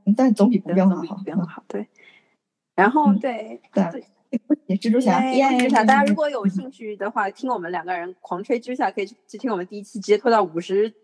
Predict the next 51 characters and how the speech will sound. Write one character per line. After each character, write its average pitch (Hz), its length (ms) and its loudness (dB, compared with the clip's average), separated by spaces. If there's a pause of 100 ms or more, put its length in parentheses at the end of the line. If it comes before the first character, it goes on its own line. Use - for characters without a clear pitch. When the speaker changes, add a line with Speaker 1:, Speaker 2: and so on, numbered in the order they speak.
(200)
Speaker 2:
五 - 120 -4
十 233 100 -8
几 220 140 -6
分 185 160 -4
钟， 185 100 0
然 180 100 0
后 180 60 -2
就 185 40 -4
开 214 160 -2
始 175 60 0
听 175 260 -4
那 165 100 4
个， 147 220 -8 (140)
Speaker 1:
<laughs> - 160 -20
Speaker 2:
我 185 80 -2
们 190 180 0 (320)
Speaker 1:
不， 302 200 4
一 381 120 2
小 220 200 0
时 403 240 4
半， 226 360 -2
Speaker 2:
一 - 60 -14
小-， - 240 0
<laughs> 226 80 -6
一 294 80 4
小 226 200 4
时 247 140 -6
半， 262 320 0 (240)
听 330 180 -2
我 254 60 -2
们 214 200 -8
狂 214 260 -6
吹 269 220 -6
蜘 233 140 -20
蛛 240 140 -6
侠。 196 260 -6
<laughs> - 1900 -12
Speaker 1:
多 339 160 -4
角 - 180 -2
度 214 120 -6 (160)
吹 - 200 -6
蜘 208 80 -6
蛛 202 100 -2
侠， 202 160 -6
蜘 240 140 -8
蛛 262 80 -2
侠 190 220 -4 (240)
为 311 160 0
什 254 100 0
么 - 80 -2
是 202 260 -2